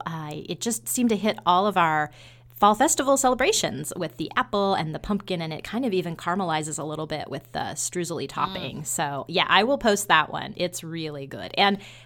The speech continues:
Speaker 1: the, through the magic of podcasting, because we are eight hours different, after we finish recording, I am going to go have dinner and my,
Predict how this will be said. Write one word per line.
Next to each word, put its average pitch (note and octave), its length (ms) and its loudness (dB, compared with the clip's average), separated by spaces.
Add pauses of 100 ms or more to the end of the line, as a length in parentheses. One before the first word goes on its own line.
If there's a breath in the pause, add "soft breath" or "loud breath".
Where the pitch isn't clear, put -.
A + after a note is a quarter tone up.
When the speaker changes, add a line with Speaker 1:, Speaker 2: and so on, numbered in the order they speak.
Speaker 1:
the, F#3 340 2
through G#3+ 140 2
the F#3+ 60 4
magic G3 340 2
of D#3+ 140 -10
podcasting, E3+ 920 -4
because E3 380 -8 (180)
we E3+ 160 -6
are D#3 140 -6
eight E3 200 -4
hours D#3+ 300 -2
different, G3 460 -4 (200)
after F3 280 2
we D#3 100 -6
finish G#3 300 -2
recording, F3 460 -4 (420 loud breath)
I C4 220 0
am F3 220 -2
going E3 400 -4
to - 140 -6
go G3 160 -4
have G#3 180 -4
dinner A3+ 280 -2
and A#3 180 -2
my, B3 400 -6